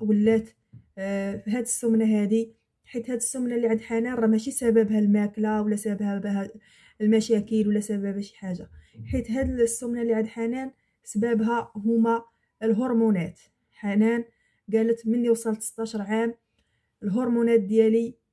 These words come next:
ولاو كيتزادوا بشكل غير طبيعي في هاد الحالة هادي". وبزاف الناس كي-، كي-، يكونوا بحال هكا بحال حنان،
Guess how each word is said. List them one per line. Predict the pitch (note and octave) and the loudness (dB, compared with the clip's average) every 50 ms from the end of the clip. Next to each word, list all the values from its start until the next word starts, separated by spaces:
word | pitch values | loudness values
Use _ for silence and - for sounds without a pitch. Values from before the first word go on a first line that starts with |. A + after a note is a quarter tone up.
| _ _ | _ _
ولاو | - G3 A3 A3 A3 A3 A#3 A3+ | -2 2 4 4 6 6 4 4
كيتزادوا | A#3 - A#3 G#3+ F3 F3+ G3+ A3 G#3+ G#3 A#3+ A#3+ A3+ A3+ - _ | 2 0 -2 -2 0 0 0 0 0 -2 -2 -2 -4 -4 -6 _
بشكل | G#3 - - - A3+ A3+ A3+ | -20 -16 -10 -10 -8 -6 -4
غير | G#3+ G3 G#3 A3+ A#3 | -4 -2 0 0 0
طبيعي | A3+ A3+ A3 G#3 G3+ G#3+ G#3 G3 G#3 A3+ A#3+ A#3 - _ _ _ _ _ _ _ _ _ | 0 -2 -4 -2 0 0 0 4 4 4 4 2 -2 _ _ _ _ _ _ _ _ _
في | _ F#3 | _ -2
هاد | G#3+ A3+ G#3+ A3 | 0 0 0 0
الحالة | G#3+ - - G#3+ G#3+ A3 G#3 G3 G#3+ G3+ | -2 -4 -2 0 0 0 0 0 0 -2
هادي". | F3+ E3+ E3+ - - - | -2 -4 -6 -8 -6 -6
وبزاف | G#3+ F#3+ G3 F3+ F#3 G3+ A#3+ B3 A#3+ A#3+ | -6 -4 -4 -4 0 0 0 0 0 0
الناس | A#3 A3+ A3+ A#3 A#3+ A#3+ A#3 - - _ _ _ _ _ _ _ _ _ _ | -2 -2 0 -2 -2 -4 -8 -10 -14 _ _ _ _ _ _ _ _ _ _
كي-، | - B3 B3 B3 A#3 A#3 A3+ A3 A3 G#3+ - - - G#3+ - | -6 -4 -2 0 0 0 2 2 0 -2 -4 -10 -16 -12 -8
كي-، | B3 B3 A3+ A3+ _ | -8 -8 -8 -8 _
يكونوا | G#3+ A3+ A3 - A#3+ A#3+ A#3 A#3 A#3 A3+ A3 A3 - _ _ _ _ _ _ _ | -10 -10 -8 -8 -6 -4 0 2 2 2 2 0 -4 _ _ _ _ _ _ _
بحال | G3 G3+ G3+ G3+ - B3 A#3+ A#3+ | -8 -8 -8 -6 -4 -2 0 2
هكا | A#3 A3+ A3+ - A#3 | 0 0 0 -2 -4
بحال | A3+ - - A3+ A3+ | -4 -4 -6 -8 -6
حنان، | - A3+ A3+ A3+ A3+ B3 B3+ B3+ B3+ | -4 -2 0 0 0 0 -2 -6 -8